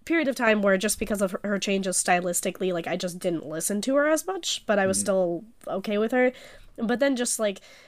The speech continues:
Speaker 1: uh, getting a little bit older and being less naive and finding out that, like, uh, it was all carefully crafted, um, to seem as, like, um, I don't know, just, uh,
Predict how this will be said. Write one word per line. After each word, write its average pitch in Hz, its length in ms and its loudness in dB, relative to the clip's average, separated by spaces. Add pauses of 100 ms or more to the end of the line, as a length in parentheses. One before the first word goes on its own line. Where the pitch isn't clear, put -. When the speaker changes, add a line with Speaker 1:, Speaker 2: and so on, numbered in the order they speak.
(140)
Speaker 1:
uh, 180 480 0 (760)
getting 254 260 4
a 226 60 2
little 214 200 0
bit 190 140 2
older 190 460 2
and 185 240 -2
being 202 220 0
less 190 240 0
naive 190 520 0
and 185 180 -2
finding 190 280 0
out 180 300 -2
that, 170 220 0
like, 170 520 -6
uh, 170 380 -4 (180)
it 190 160 0
was 185 240 -2
all 180 600 0 (100)
carefully 214 460 0
crafted, 185 680 -6 (260)
um, 180 520 -8 (140)
to 202 260 -2
seem 196 480 0
as, 170 340 -4
like, 165 300 -4 (500)
um, 175 640 -2 (840)
I 233 100 6
don't 220 140 4
know, 202 140 6
just, 196 340 -2 (1300)
uh, 175 340 0